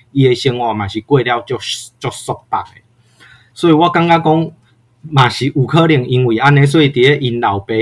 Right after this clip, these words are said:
亨利七世过身了，即个囡仔敢若迄个野马对迄个鸟，鸟仔对迄个鸟笼仔内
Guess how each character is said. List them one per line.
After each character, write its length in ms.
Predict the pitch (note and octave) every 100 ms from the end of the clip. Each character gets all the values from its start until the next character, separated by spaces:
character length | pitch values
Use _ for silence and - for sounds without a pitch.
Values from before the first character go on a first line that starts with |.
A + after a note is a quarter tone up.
| G2+
亨 160 | A#2+
利 120 | A#2+ A#2
七 160 | C#3+
世 240 | C3+ A2+ G2
过 240 | - C#3
身 260 | A2 B2 A#2
了， 260 | B2+ A#2 - _ _
即 140 | D#3
个 80 | D3
囡 200 | C3 C#3+
仔 200 | C#3+ C#3
敢 160 | C3+ C3+
若 80 | C3+
迄 180 | C#3
个 360 | B2+ A#2 A2+ A#2+
野 100 | C#3 C3
马 140 | C3
对 220 | C#3 B2
迄 340 | A#2+ A#2 A2+ C3+
个 300 | A#2 A#2 - _ _ -
鸟， 340 | C#3+ C#3+ C#3+ -
鸟 180 | C#3+
仔 180 | D3+ C#3
对 160 | C3 A#2+
迄 60 |
个 80 | C3+
鸟 240 | - C3 B2+
笼 180 | A#2
仔 80 | C3
内 140 | A2+